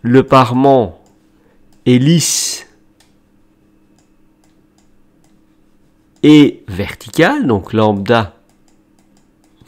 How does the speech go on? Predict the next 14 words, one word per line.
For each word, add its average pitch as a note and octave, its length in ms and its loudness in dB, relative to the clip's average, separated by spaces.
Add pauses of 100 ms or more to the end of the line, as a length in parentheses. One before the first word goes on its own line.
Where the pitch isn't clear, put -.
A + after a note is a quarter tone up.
vaut F#2+ 120 -8
zéro F#2 360 -6
degré. F2+ 540 -6 (500)
D'office, D3+ 920 0 (240)
qu'est-ce A3 320 4
que F#3+ 120 4
ça F#3+ 260 2
inclut F3 380 -2
ceci ? E3+ 520 -4 (1900)
Ça E3+ 300 2
inclut D#3+ 320 0
le C3 100 4
fait - 400 -4
que F#3 340 0